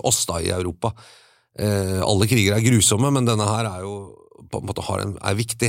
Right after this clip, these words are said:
at det går, eh, at Russland ikke klarer å vinne eller få stor gevinst av det overfallet, tror jeg. Det, så all liksom russisk, eh, tilbakegang der, vil jeg også si er litt sånn gledelig da. Så det, dette var en ve-, veldig sånn kjedelig ting å glede seg over, at, eh,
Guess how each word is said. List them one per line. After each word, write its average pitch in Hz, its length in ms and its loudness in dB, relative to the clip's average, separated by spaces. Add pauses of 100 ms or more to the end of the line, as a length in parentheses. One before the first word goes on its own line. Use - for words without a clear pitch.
at 98 200 -6
det 92 200 -6
går, 90 300 0 (180)
eh, 90 560 -6
at - 340 -10
Russland 87 460 -4 (320)
ikke - 260 -4
klarer 92 220 0
å 98 80 -2
vinne 98 260 2
eller 92 120 0
få 95 120 -6
stor 82 220 -6
gevinst 87 460 -6
av 92 80 -4
det 90 80 -2
overfallet, 85 480 -4
tror 98 180 -4
jeg. - 20 -4
Det, 104 160 -6 (480)
så 113 160 2
all 120 360 4
liksom 107 280 4
russisk, - 600 2
eh, 107 240 2 (680)
tilbakegang 110 760 0
der, 127 240 2 (100)
vil 98 160 2
jeg 95 80 2
også 95 180 -2
si - 140 0
er 87 140 0
litt 82 100 -6
sånn 82 220 -6
gledelig 82 320 -8
da. - 100 -14
Så - 160 -6
det, 104 120 0 (260)
dette 117 180 0
var 131 140 2
en 127 100 -2
ve-, - 160 -4
veldig 123 240 2
sånn 123 200 2 (600)
kjedelig 110 460 2
ting 113 160 0
å 117 80 2
glede 107 220 2
seg 104 100 2
over, 139 220 2
at, 117 240 -2
eh, 113 480 2